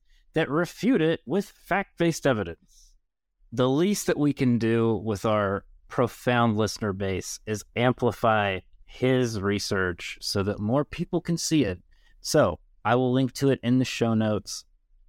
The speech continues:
And Robert Tincher is welcome on this podcast anytime to talk more about this. So let's pivot from incest.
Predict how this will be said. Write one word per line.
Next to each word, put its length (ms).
And 280
Robert 320
Tincher 560
is 180
welcome 420
on 140
this 140
podcast 540
anytime 580
to 100
talk 300
more 140
about 320
this. 240
So 420
let's 200
pivot 420
from 460
incest. 880